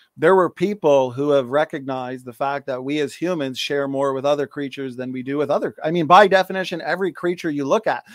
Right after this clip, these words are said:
th-, this is funny. This is the phylogeny challenge. I made this. <laughs> So, you know, your evolutionists believe that this is how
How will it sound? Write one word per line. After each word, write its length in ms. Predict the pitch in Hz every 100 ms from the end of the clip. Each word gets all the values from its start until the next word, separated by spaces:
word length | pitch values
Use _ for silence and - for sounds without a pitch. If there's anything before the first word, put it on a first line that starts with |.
| -
th-, 120 | 214 202
this 200 | 220 277
is 100 | 214
funny. 260 | 226 156
This 120 | 160
is 80 | 190
the 100 | 180
phylogeny 540 | 190 165 151 151 147 139
challenge. 300 | 131 117 139
I 140 | 175
made 260 | 170 165 127
this. 260 | 110 - _
<laughs> 360 | - - _ -
So, 440 | - - 247 - - _ - _
you 120 | 180 180
know, 260 | 165 156 165
your 160 | 190
evolutionists 480 | 262 202 208 208 151
believe 380 | 147 156 170 151
that 180 | 143 139
this 180 | 175
is 140 | 208 -
how 560 | 156 156 156 156 156